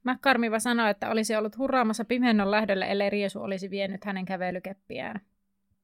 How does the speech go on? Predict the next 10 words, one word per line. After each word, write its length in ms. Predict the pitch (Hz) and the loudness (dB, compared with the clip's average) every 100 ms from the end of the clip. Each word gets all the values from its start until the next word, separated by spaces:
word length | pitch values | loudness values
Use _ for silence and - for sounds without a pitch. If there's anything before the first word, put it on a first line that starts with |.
| _ | _
Sit 220 | - 302 294 | -10 -8 0
koittaa 340 | 294 285 277 | 0 2 2
viimeisen 400 | 302 294 262 233 | 2 0 -2 -2
koulupäivän 560 | 226 247 214 185 202 214 | 0 0 0 -2 -2 -2
ilta, 460 | 285 294 277 254 - 294 | -2 0 2 0 -2 -4
ja 160 | 220 | 0
Harry 240 | 208 214 220 | 2 2 2
ei 260 | 214 196 | -2 -4
ollut 180 | 190 - | -4 -6
pakannut. 520 | 233 247 294 254 247 | -8 -2 0 0 -2